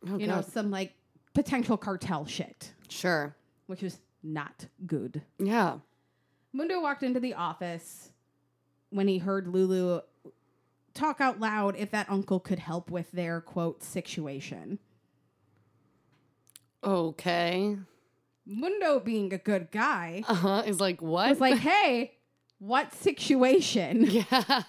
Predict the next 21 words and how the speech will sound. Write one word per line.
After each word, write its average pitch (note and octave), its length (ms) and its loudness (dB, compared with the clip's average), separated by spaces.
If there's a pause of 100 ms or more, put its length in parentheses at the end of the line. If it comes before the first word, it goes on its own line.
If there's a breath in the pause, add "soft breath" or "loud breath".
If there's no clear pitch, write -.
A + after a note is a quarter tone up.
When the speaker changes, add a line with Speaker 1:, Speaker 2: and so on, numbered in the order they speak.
(120)
Speaker 1:
yeah, G3+ 200 0
what F#3 140 -4
the C4+ 80 -6
fuck D4+ 200 -4
are D#4 60 -2
you B3+ 160 2
Speaker 2:
Which - 160 -6
Speaker 1:
talking F3+ 340 0
about? D3 380 -2
Speaker 2:
Lulu A#4 520 4
confided B3 800 0
in F3 180 -2
him E3+ 520 -6 (500)
about F#3 680 -6 (1000)
and, G#3 220 -6
like, G3 340 -4 (340)
said, F#3 300 -4
"I'm G3 140 0
just - 280 -8
tired. C#4+ 800 -6
I'm F3+ 180 -6